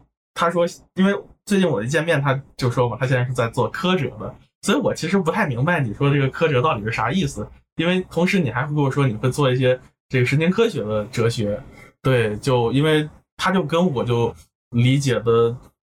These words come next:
因为这个东西至少在分析哲学当中似乎跟语言哲学比较偏，还有心灵哲学比较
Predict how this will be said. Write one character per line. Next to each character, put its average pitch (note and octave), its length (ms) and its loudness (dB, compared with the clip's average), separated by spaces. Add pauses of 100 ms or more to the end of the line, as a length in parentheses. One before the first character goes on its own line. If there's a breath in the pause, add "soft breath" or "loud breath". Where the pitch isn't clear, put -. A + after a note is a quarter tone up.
(140)
因 D3+ 100 0
为 D#3+ 120 0
这 A3 100 -4
个 E3+ 80 0
东 E3 140 2
西 D3+ 180 0 (140)
至 D#3+ 100 0
少 B2+ 80 2
在 C3 80 2
分 E3+ 160 0
析 F3 60 2
哲 E3 80 2
学 D3+ 80 2
当 D3 100 2
中 D3+ 220 0
似 - 160 -4
乎 D#3 160 0
跟 E3 120 0
语 D#3+ 100 0
言 B2+ 140 0
哲 C#3 120 2
学 B2+ 160 2
比 C3 100 -6
较 A#2 180 0 (160)
偏， C#3+ 400 0 (280)
还 C#3 80 0
有 C3 40 0
心 F3 140 0
灵 C#3+ 140 2
哲 A#2+ 160 0
学 A2 220 -2
比 A#2+ 100 -4
较 A2 160 2